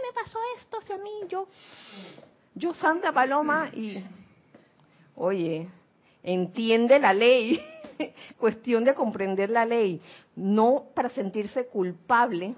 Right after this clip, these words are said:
o castigarse, sino, oye, para hacer algo al respecto.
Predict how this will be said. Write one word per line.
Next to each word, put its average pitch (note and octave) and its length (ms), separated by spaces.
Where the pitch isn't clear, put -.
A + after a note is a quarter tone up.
o F#3 140
castigarse, F#3 1040
sino, F#3+ 640
oye, A#3 200
para E3 220
hacer F3+ 240
algo G#3 200
al C4 80
respecto. F3+ 680